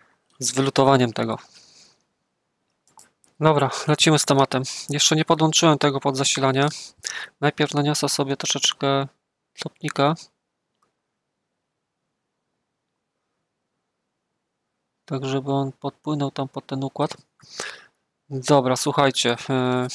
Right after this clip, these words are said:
jednak użyję sobie hota, wspomogę się hotem, ustawiłem na hocie trzysta stopni. Włączam do prądu tą płytkę, żeby się grzała. Będziecie nawet chyba,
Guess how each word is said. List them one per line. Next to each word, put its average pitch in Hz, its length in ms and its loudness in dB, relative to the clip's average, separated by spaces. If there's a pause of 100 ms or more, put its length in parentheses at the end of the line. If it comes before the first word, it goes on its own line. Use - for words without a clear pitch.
(140)
jednak 185 320 2
użyję 190 320 4
sobie 135 260 -2
hota, 135 340 0
wspomogę 165 420 0
się - 120 0
hotem, 151 300 -2
ustawiłem 160 340 0
na 156 80 0
hocie 156 300 0
trzysta - 320 2
stopni. 165 480 0 (800)
Włączam 165 580 4 (140)
do 139 140 2
prądu 139 520 2 (260)
tą 123 140 -6
płytkę, - 340 -2
żeby 123 160 -4
się - 180 -4
grzała. 131 400 4 (220)
Będziecie 139 400 -2
nawet 135 240 0
chyba, 127 240 -2